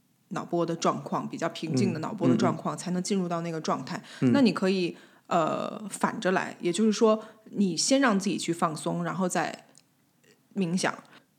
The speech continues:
Speaker 1: 那么其实你会发现很多人他之所以冥想不起来，主要就是因为他没有办法放松。
Speaker 2: 对，我觉得这才是最根本的问题，就是跟冥想没关系，而是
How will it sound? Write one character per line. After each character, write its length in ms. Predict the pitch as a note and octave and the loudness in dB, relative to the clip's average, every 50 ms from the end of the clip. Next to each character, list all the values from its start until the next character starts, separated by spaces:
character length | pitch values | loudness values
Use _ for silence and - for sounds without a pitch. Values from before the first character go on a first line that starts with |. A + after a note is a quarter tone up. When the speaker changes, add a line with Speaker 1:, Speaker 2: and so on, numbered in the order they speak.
| _ _ - | _ _ 4
Speaker 1:
那 100 | F4 F4+ | 6 6
么 120 | C#4+ B3 | 8 6
其 140 | A#3+ B3 A3+ | 6 4 4
实 100 | A#3 C4+ | 4 4
你 120 | C4 G#3 | 4 4
会 140 | E3 F#3 G#3 | 4 2 0
发 140 | A3 B3 B3 | 2 2 2
现 160 | B3 B3+ A#3+ | 4 4 4
很 140 | G#3+ G3 D#3 | 4 2 2
多 160 | - F#3+ G#3 | 2 2 2
人 140 | G3 G3 G#3+ | 4 4 4
他 120 | G#3 A3 | 4 2
之 160 | A3+ A3+ B3 B3+ | 2 2 0 2
所 160 | B3+ A#3 G#3 | 4 4 4
以 80 | F3+ | 4
冥 140 | E3 E3 E3+ | 2 -2 -4
想 180 | F#3 - D#3+ E3 | -4 -4 -4 -4
不 80 | - | -6
起 180 | F3 E3+ - - | -6 -8 -8 -8
来， 220 | - - - - - - | -8 -8 -8 -10 -8 -4
主 140 | - E3+ | 0 2
要 120 | E3 F#3+ A3 | 4 4 4
就 120 | A3 G#3 | 4 2
是 100 | G3+ - | 0 0
因 140 | - F3+ E3+ | -2 -2 -4
为 80 | E3 E3 | -4 -6
他 160 | E3+ F3+ E3+ | -6 -6 -4
没 100 | E3 D#3+ | -2 -2
有 100 | F3+ F3+ | -2 -2
办 160 | - D3+ E3 | -4 -6 -6
法 120 | E3+ G#3+ - | -6 -10 -8
放 220 | - - - - | -8 -8 -6 -4
松。 260 | - - - - - - - _ _ _ _ _ _ - _ _ | -6 -6 -6 -6 -8 -10 -12 _ _ _ _ _ _ -20 _ _
Speaker 2:
对， 140 | F3+ E3+ C#3 | 10 10 10
我 120 | B2 C#3+ | 10 8
觉 60 | D3 | 8
得 80 | E3 F3+ | 8 8
这 100 | G#3 F#3+ | 8 8
才 80 | D#3+ C#3+ | 6 6
是 40 | D3+ | 6
最 140 | D#3+ E3+ C#3 | 4 4 4
根 180 | C3 C#3+ C#3+ | 6 4 6
本 80 | C#3 A#2 | 6 6
的 60 | G#2 | 6
问 100 | G#2+ A2 | 6 4
题， 60 | G#2+ | 4
就 140 | G#2 - D#3 | 4 4 4
是 120 | D#3+ D#3 D#3 D#3 - - - | 4 4 4 2 -4 -12 4
跟 160 | - G3 G3+ | 6 8 10
冥 100 | F3 D3 | 10 10
想 160 | D#3 D3+ A#2+ | 10 8 8
没 140 | G#2+ A2 A2 | 8 8 8
关 220 | A2+ D3+ C#3+ C#3 C#3+ | 8 8 6 6 4
系， 120 | C#3 - | 4 2
而 80 | - B2 | 2 4
是 200 | - F3+ D#3+ | 4 4 4